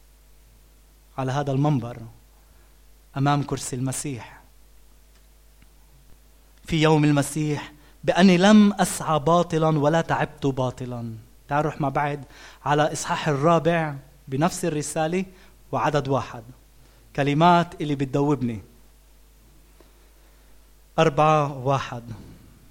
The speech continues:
"إذن يا إخوتي"، يغلق الرسالة في هالكلمات.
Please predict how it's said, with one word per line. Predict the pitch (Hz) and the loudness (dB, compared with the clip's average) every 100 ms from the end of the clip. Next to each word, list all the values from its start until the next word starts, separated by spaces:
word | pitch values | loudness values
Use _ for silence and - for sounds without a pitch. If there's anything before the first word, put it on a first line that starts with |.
| - - _ - - - _ _ 170 | -20 -20 _ -20 -20 -20 _ _ 0
"إذن | 160 175 175 170 | 6 6 8 6
يا | 160 156 160 156 | 6 6 4 0
إخوتي"، | - 147 139 143 131 117 | 0 0 0 -2 -2 -4
يغلق | 123 160 139 147 147 147 | -2 0 0 0 -2 -2
الرسالة | 139 135 131 131 - 151 143 135 | -4 -4 -6 -8 -4 -4 -2 -4
في | 139 | -6
هالكلمات. | 135 - 131 131 127 117 | -8 -8 -8 -6 -6 -10